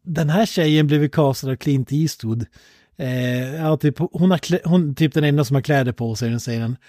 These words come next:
Ja, hon vägrade ta av sig sin B H. Hon vägrade. <laughs> Jag gjorde, jag, jag försökte göra allt jag kunde, men hon vägrade. Och så berättade han typ hur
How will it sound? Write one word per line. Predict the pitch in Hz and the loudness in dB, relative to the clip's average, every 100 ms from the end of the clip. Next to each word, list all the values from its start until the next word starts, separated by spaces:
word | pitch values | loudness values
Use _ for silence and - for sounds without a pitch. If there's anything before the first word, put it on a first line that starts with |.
| - - _ | -20 -20 _
Ja, | - | 0
hon | 180 214 | 2 4
vägrade | 202 175 160 165 | 2 2 2 2
ta | 170 | 2
av | 147 | 0
sig | 131 | 0
sin | 123 135 131 | -2 -2 0
B | 127 120 | -2 -2
H. | 135 120 | -2 0
Hon | 214 190 | 0 2
vägrade. | 226 113 101 - 120 101 - _ - | 2 0 -4 -4 -4 -8 -14 _ -14
<laughs> | - 233 | -2 -2
Jag | 202 220 | 2 4
gjorde, | 220 185 185 | 4 2 0
jag, | 196 196 | -2 -2
jag | 196 | -2
försökte | - 202 208 | 0 0 2
göra | 175 165 | 2 2
allt | 165 160 - | 0 -2 0
jag | 440 147 | 0 2
kunde, | 127 147 139 | 2 2 2
men | 453 440 - 539 508 - | 2 0 0 0 0 -2
hon | 170 147 | -6 -2
vägrade. | 139 127 131 135 131 - - 214 | 0 0 -2 -4 -6 -12 -8 -4
Och | 151 | -2
så | 151 | 2
berättade | 160 156 160 | 2 4 2
han | 139 | 2
typ | 151 143 | 2 2
hur | 139 143 143 135 139 180 | 2 4 4 4 0 -4